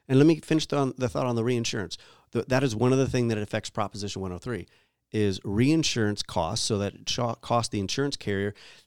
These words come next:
they have to pay somebody else to take on part of that risk. Those costs have tripled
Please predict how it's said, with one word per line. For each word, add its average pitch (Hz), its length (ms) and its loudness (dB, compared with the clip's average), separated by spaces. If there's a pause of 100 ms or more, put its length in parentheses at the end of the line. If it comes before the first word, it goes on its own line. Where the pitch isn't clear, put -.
(280)
they 110 260 -6
have 127 200 -4
to 98 60 -10
pay 135 320 -2
somebody 110 380 -2
else 104 160 -4
to 98 100 -8
take 104 260 -2
on 104 200 0
part 101 240 -2
of 92 60 -6
that 90 180 -2
risk. - 400 -2 (880)
Those 127 220 2
costs 113 560 -2 (200)
have 104 160 -8
tripled - 540 -8